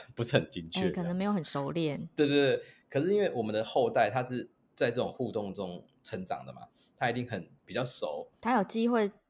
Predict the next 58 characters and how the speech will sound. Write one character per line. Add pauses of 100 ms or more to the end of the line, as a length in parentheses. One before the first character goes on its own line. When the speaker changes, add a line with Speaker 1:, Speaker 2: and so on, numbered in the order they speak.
(100)
Speaker 2:
在
我
们
身
上
得
到，
然
后
学
会，
然
后
对
他
的
下
一
代
是 (220)
所 (140)
谓
爱
的
教
养，
Speaker 1:
对，
对，
Speaker 2:
温
和
和
坚
定。
Speaker 1:
温
和
坚
定
的
教
养
这
样
子。
Speaker 2:
嗯。
Speaker 1:
所
以 (260)
这
个
也
是
回
应
到
说，
如
果
我
们